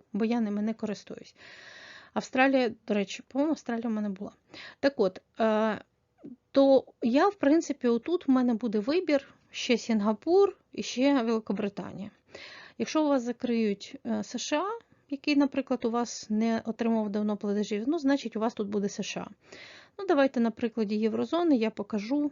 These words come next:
як відкрити, е, аккаунт. Значить, по-перше, почитайте рекомендації, ну, щоб ви розуміли. Ну,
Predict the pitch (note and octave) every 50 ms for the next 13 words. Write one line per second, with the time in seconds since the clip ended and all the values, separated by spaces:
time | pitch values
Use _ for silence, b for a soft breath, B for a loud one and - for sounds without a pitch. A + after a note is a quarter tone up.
0 | - _ - A3 A#3 A#3 - G#3+ G3 - - - A3+ A#3 A3+ - G#3 G3+ F#3+ b
1 | b b b _ _ _ _ - - G#3 F#3+ F#3+ F#3+ - - G#3+ - - D#3+ D#3+
2 | E3+ F#3+ F3+ - - _ B B B B B B B B B B B B - A3+
3 | A#3+ B3+ B3 - B3+ - - - - _ _ _ _ - - - C4 - F4+ -
4 | - D4 - B3 - - A#3 A3 C4+ C#4 C4+ - B3 A#3+ A3+ - A#3 A#3 B3+ C#4
5 | C#4+ A#4 B4+ A#4 - - A3+ A3 B3+ C#4+ C4+ - B3 G#3+ A3 A3+ A3+ A3 G#3+ G3+
6 | G3 G3+ F#3 F3+ F#3 F3+ F#3 G#3+ B3+ D4+ D#4+ -